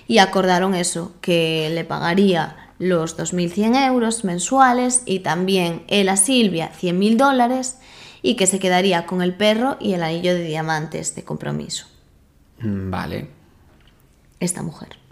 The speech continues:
Speaker 2: Vale, vale, vale.
Speaker 1: Pero para entonces, Bruce ya tenía todo preparado. ¿Qué tenía Bruce? A ver si lo adivinas.
Speaker 2: Eh, no sé.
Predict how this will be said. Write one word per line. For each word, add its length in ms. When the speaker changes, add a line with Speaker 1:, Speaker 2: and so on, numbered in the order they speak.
Speaker 2:
Vale, 320
vale, 220
vale. 220
Speaker 1:
Pero 180
para 100
entonces, 800
Bruce 520
ya 260
tenía 460
todo 240
preparado. 640
¿Qué 120
tenía 320
Bruce? 400
A 60
ver 80
si 120
lo 60
adivinas. 540
Speaker 2:
Eh, 760
no 140
sé. 320